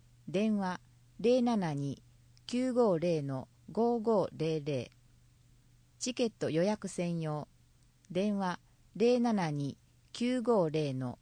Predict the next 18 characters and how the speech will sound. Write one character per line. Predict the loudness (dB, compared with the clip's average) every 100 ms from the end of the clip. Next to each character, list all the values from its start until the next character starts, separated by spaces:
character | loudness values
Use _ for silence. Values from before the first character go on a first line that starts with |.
| _ -6
五 | 0 2 2
五 | 2 2 0
零 | -2 -2 -2
四。 | -4 -6 -10 -20 -20 -20 -20 _ _ _ -20 _ _ _ -20 -20 -20 _ _ _ -20 _ _ _ -4
リ | -2
ッ | -2 -2
ク | -2
で | 0
フ | 0
リ | 0
マ | 0 -2
開 | -4 -6
催。 | -6 -8 -8 -14 -20 _ -20 _ -20 _ _
九 | -2 2
月 | 2 2 -2
十 | 2 2
二 | 2 0
日 | -2 -6 -10